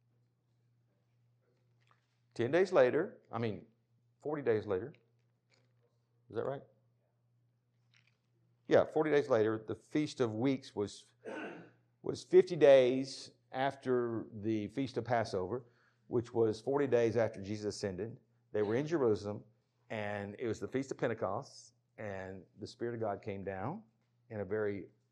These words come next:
visible, very dramatic way to demonstrate that they were all now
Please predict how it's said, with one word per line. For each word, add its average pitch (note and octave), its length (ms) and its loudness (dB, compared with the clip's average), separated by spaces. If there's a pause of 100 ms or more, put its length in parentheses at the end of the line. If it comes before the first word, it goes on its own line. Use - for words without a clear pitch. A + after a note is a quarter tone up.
(120)
visible, A2 540 -4
very G#2 220 -4
dramatic G#2+ 480 -8
way F2+ 300 -8 (420)
to A#2+ 80 -6
demonstrate B2 800 0
that A2 120 -6
they A#2 140 0
were A2 160 -2
all C3+ 260 0
now G#2+ 400 -4